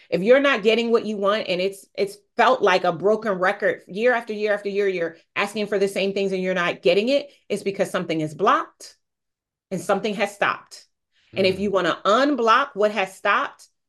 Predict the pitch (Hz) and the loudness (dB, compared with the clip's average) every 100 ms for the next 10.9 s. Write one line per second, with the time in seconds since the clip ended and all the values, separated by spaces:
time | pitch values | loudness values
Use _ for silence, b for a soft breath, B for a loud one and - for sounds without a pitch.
0 | _ _ - 220 240 165 - _ 214 247 | _ _ -10 -8 -8 -12 -18 _ 2 4
1 | 294 294 214 214 214 185 226 311 330 262 | 4 2 0 0 -4 -4 0 2 4 2
2 | 220 - 220 202 190 190 190 196 185 190 | 2 -2 -4 0 0 -2 -4 -6 0 0
3 | 196 147 165 - _ _ _ 170 170 185 | 0 -2 -4 -10 _ _ _ -4 0 0
4 | 196 202 - 208 190 196 190 - 208 190 | 2 -2 -2 0 0 2 -4 -4 0 2
5 | 160 156 175 - 180 160 160 147 170 180 | 2 -2 -8 -8 -6 -2 0 -2 -4 -2
6 | 196 214 202 196 - 226 214 151 - - | 0 0 0 -2 -4 -4 -4 -4 -10 -20
7 | _ _ _ - 180 - 226 233 - 214 | _ _ _ -12 -10 -2 -2 -2 -8 -8
8 | - 208 175 151 B B 196 196 196 208 | 0 2 4 0 B B 0 2 2 2
9 | 214 214 214 202 185 - 220 208 180 170 | 2 -2 -4 -4 -4 -8 -4 -2 -2 -4
10 | 190 185 202 320 262 185 190 - - | -6 -4 -2 0 2 0 -2 -16 -20